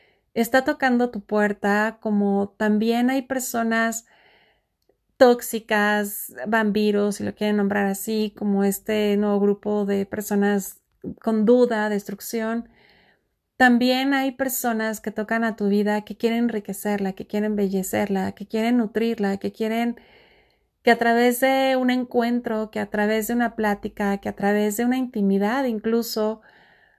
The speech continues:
se transmiten y se transfieren códigos de información, se transmiten, eh, y se actualizan, y que pueden enriquecer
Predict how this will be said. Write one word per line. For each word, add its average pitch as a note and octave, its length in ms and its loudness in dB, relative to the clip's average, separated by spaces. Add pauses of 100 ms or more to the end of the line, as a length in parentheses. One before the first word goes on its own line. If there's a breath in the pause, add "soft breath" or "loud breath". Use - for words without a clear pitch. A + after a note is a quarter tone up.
(400 soft breath)
se B3 180 4
transmiten A#3+ 800 0
y B3 60 -2
se A#3 100 -2
transfieren A3 600 -2
códigos A#3 420 0
de G#3+ 60 -4
información, G#3+ 960 -2
se A3 120 -8
transmiten, G#3+ 880 -2 (180)
eh, G#3+ 140 -4
y G3+ 140 2
se G#3+ 100 -2
actualizan, G#3+ 1080 0 (640 soft breath)
y B3 120 -6
que C4 100 2
pueden C4 240 2
enriquecer A#3 760 -2